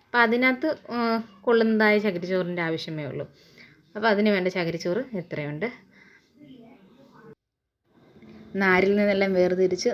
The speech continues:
നമുക്ക് ആവശ്യത്തിനുള്ള ചകിരിച്ചോറ് റെഡി ആയിട്ടുണ്ട്. ഇനി നമുക്ക് ഒരു പ്ലാന്റ് വേണം. അപ്പം നമ്മൾ മണി പ്ലാന്റ് എടുക്കാമെന്ന് വിചാരിച്ചു. ഇതാ ഇത് നമ്മുടെ വീട്ടിലെ സൈഡിൽ നിന്ന് നിറയെ നിൽക്കുന്ന മണി പ്ലാന്റ് ആണ്.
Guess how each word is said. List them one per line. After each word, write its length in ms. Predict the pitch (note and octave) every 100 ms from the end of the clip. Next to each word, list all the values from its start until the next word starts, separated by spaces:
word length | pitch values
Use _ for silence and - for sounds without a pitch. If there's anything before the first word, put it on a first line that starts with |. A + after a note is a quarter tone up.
| -
നമുക്ക് 360 | F3 E3 F3+ E3+ - - - - - - D#3+
ആവശ്യത്തിനുള്ള 580 | E3 E3 E3+ E3+ D#3+ D#3+ G3 -
ചകിരിച്ചോറ് 500 | E3+ D#3 D3+ D#3+ D#3 D3+
റെഡി 200 | D3 D3 C#3+
ആയിട്ടുണ്ട്. 400 | C3+ C3 C3 F3 - - - - - - - - - - - - - - - - - - - - -
ഇനി 120 | A3 A#3
നമുക്ക് 320 | A#3 A3+ - C#4 - - G3+
ഒരു 100 | G3+ A3
പ്ലാന്റ് 320 | G#3 A3+ G3 F3
വേണം. 200 | E3 G3 E3
അപ്പം 160 | F3 E3+
നമ്മൾ 140 | E3 F3 F3 F3
മണി 160 | F#3 F#3+
പ്ലാന്റ് 340 | G3+ G3+ G3 F3 - - - - -
എടുക്കാമെന്ന് 320 | D#3+ - E3 D3+
വിചാരിച്ചു. 300 | D3+ D3+ E3+
ഇതാ 120 | E3 D#3
ഇത് 100 | D#3 E3
നമ്മുടെ 240 | D#3 D#3 D#3
വീട്ടിലെ 360 | D3 - D#3 D#3+ - - - - -
സൈഡിൽ 320 | D3+ D3 D#3
നിന്ന് 140 | D#3 D#3
നിറയെ 320 | D3 D3 D3+ F3
നിൽക്കുന്ന 280 | C#3+ D3 D3+
മണി 140 | C#3+ C#3
പ്ലാന്റ് 300 | D3 D3 C#3
ആണ്. 120 | C#3